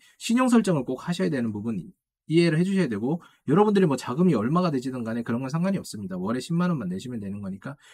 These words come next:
버티실 수 있는 분들, 시간에 투자하시는 분들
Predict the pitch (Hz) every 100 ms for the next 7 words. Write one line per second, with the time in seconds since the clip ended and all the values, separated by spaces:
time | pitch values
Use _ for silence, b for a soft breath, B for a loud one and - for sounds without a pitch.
0 | b - 165 175 254 254 233 180 131 151
1 | 170 127 101 98 180 190 175 190 190 180
2 | 175 151 120 101 113 170